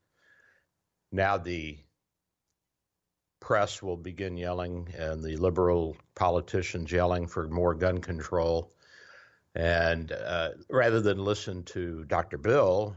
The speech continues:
who has made suggestions in the past on what we can do to prevent this,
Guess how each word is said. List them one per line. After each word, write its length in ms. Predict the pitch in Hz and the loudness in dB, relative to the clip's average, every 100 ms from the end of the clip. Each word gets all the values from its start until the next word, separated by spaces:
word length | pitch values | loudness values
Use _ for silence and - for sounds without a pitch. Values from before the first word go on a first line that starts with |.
| 80 | -10
who 320 | 95 87 80 | -6 -6 -6
has 320 | 73 78 78 95 | -6 -6 -6 -4
made 280 | 90 85 | -4 -4
suggestions 680 | - 80 78 92 - 85 - | -8 -6 2 2 2 -6 -4
in 100 | 82 | -6
the 60 | 73 | -4
past 460 | 107 113 107 - | 0 0 0 -4
on 260 | 78 76 78 | -4 -4 -6
what 140 | 76 | -8
we 120 | 82 | -8
can 220 | 82 80 73 | -8 -10 -6
do 160 | 82 | -6
to 80 | 73 | -8
prevent 500 | - 76 92 101 - | -10 -2 0 0 0
this, 420 | 73 78 - - | 0 0 0 -6